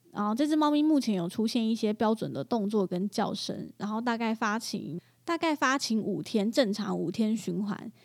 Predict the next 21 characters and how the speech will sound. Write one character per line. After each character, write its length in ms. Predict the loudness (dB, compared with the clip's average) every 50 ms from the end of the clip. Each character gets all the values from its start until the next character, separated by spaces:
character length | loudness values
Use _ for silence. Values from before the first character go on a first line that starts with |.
| -20 _ _
有 120 | -2 0 2
跟 160 | 4 4 4
结 160 | 4 4 4
扎 140 | 4 2 2
的 100 | 2 2
兽 240 | 4 6 6 6 8
医 100 | 6 6
院 220 | 4 4 4 2
确 200 | 2 4 6 6
认 180 | 6 6 6 4
了 100 | 2 2
子 200 | 0 -2 -2 0
宫 200 | 2 2 2 2
跟 160 | 2 2 2
卵 220 | 2 2 0 -2 -4
巢 220 | -6 -4 -4 -2
都 160 | 0 2 2
有 140 | 4 4 2
拿 180 | 0 -2 -4 -6
干 260 | -4 -2 -2 -2 -2
净， 240 | -2 -2 -4 -6